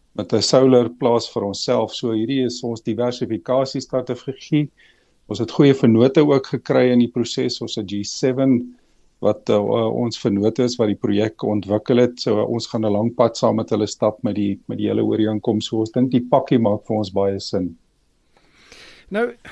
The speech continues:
Speaker 2: die Karoo, ek, ek weet die wind waai daar, ehm, maar ek dink die son is dalk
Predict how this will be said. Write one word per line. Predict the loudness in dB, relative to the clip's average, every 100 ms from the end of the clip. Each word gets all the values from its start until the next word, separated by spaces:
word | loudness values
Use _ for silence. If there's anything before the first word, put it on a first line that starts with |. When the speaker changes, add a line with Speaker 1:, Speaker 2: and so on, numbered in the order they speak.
| -20 -12
Speaker 2:
die | -8
Karoo, | 0 4 4 6
ek, | 6 6 4 -4 -4
ek | -2
weet | 0
die | 0
wind | 4 4 4
waai | 4 4
daar, | 4 4 2 -2 -14 -18
ehm, | -10 -8 -6 -6 -8 -8
maar | -4 0 0 -2
ek | -6
dink | -6 -8
die | -8
son | -6 -6 -6 -8
is | -8
dalk | -6 -6 -8